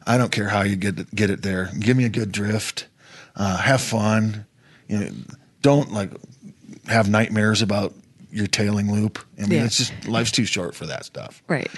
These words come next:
Speaker 1: So I think, yeah, I, I get a little fatigued with, uh, some of the same old, same old.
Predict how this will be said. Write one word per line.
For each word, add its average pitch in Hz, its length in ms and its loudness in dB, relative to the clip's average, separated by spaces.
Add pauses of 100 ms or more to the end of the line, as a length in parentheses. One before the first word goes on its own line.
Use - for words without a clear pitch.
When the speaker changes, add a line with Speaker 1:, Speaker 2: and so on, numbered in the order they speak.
(200)
Speaker 1:
So 175 120 4
I 170 100 8
think, 143 260 4
yeah, 123 560 4
I, 143 40 2
I 147 40 4
get 135 180 4
a - 20 6
little 127 160 6
fatigued 117 540 0 (540)
with, 107 260 2
uh, 95 320 -2
some 113 160 2
of 107 60 2
the 104 60 2
same 110 220 2
old, 98 140 -2
same 98 260 -2
old. 95 260 -4